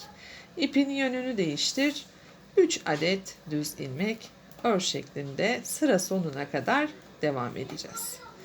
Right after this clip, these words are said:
Tekrar bir ters, bir arttır, ilk iki ilmeği beraberce ör, ipin yönünü değiştir,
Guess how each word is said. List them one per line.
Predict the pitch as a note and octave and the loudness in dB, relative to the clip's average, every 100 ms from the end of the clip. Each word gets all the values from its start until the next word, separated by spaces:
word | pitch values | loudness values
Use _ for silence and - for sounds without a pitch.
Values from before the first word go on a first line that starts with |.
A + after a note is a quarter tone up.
| - - - - - | -16 -16 -18 -20 0
Tekrar | C4 A3+ - D#3+ D#3 G#3 - - | 4 4 2 2 4 2 -4 -14
bir | E3 D#3 C#3+ | -6 0 0
ters, | C#3 C#3+ D3 A#3 - - - - - - D#3 C#3 | 0 0 2 4 2 0 -8 -14 -14 -10 -4 0
bir | C#3 - | 0 0
arttır, | C#3 D3 E3+ - G#3 A#3+ B4+ B4+ B4 A#4+ A#4+ A#4+ - | -4 -4 -4 -2 2 2 2 4 4 4 -2 -6 -6
ilk | E4 D#4 C#4+ | 2 2 4
iki | A#3 - | 0 0
ilmeği | - D3+ D3 C#3 C3+ | -2 -2 -2 -2 0
beraberce | D3+ D#3 C#3 C3 - C3 - - - | 2 2 0 0 -2 -2 -4 -6 4
ör, | A#3 C#4+ D4 - - - - - - - | 8 8 6 -4 -14 -20 -20 -20 -14 -4
ipin | C#4 C#4+ | 0 2
yönünü | A#3+ G3+ E3+ D#3+ D3+ | 2 2 2 0 0
değiştir, | D3 D3+ D#3 - C4+ C4+ | 0 0 0 2 2 2